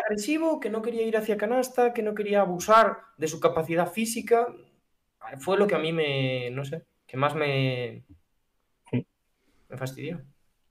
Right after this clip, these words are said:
Speaker 2: Sí, yo creo que se vio un jugador sin ganas, realmente. O sea, las críticas le pudieron afectar, bajó mucho su nivel, no se vio ni siquiera un Ben Simmons que en defensa fuese,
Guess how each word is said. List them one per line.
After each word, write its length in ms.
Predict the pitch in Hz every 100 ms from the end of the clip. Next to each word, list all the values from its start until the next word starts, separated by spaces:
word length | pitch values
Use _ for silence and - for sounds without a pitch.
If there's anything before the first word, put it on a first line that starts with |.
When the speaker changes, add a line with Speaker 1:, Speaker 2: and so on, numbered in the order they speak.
| _ _ _ _ _ _
Speaker 2:
Sí, 300 | - 202 165
yo 120 | 165
creo 160 | 220 214
que 60 |
se 120 | -
vio 100 | 113
un 60 | 127
jugador 280 | 131 117 110
sin 180 | - 123
ganas, 460 | - - - - _ _ _ _ _ _
realmente. 420 | - 92 85 95
O 60 | 90
sea, 640 | - 98 101 101 104 110 113
las 260 | 113 107 104
críticas 840 | - 120 131 131 131 127 - -
le 140 | 123
pudieron 340 | 117 120 120 123
afectar, 920 | 117 120 - 135 139 135 135 131 135 - _ _ _ _ _ _
bajó 320 | - 98 - 113
mucho 260 | 113 107
su 160 | 107 107
nivel, 840 | 104 107 123 123 120 117 113 113 107 -
no 80 | 117
se 140 | 120
vio 320 | 117 113 113
ni 340 | 113 117 117 117
siquiera 440 | - 104 123 113
un 120 | 113 113
Ben 200 | 113 110
Simmons 420 | 117 110 107 107
que 840 | - 107 104 101 95 98 98 - -
en 160 | 110
defensa 420 | 110 107 107 107
fuese, 760 | 107 110 104 98 98 95 95 -